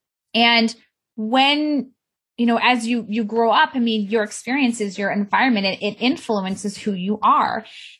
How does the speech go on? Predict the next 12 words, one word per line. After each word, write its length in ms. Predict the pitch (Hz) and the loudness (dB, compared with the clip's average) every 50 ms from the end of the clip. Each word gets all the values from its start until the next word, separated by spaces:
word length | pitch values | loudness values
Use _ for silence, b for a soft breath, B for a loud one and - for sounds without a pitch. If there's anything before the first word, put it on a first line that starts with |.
| _ - | _ -2
Our 160 | 214 214 220 208 | 0 2 2 2
brains 400 | 214 233 240 254 277 311 311 - | 2 2 2 2 2 2 0 0
go 120 | 269 254 | 0 2
back 300 | 214 226 202 208 233 - | 4 4 4 2 2 -2
to, 120 | - - 233 | -4 -2 -2
like, 140 | 214 208 208 | 0 0 0
our 100 | 196 202 | -2 -2
home 260 | - 226 208 202 202 | -4 -4 -4 -4 -2
base, 320 | 202 214 240 240 226 - | 0 0 0 0 0 -4
which 160 | 202 190 - | -8 -12 -12
is 160 | 202 190 190 - - - _ _ - | -12 -14 -14 -16 -20 -20 _ _ -4
being 600 | 220 220 214 214 208 208 202 196 196 196 196 - | 0 0 2 2 2 2 2 0 0 -2 -6 -10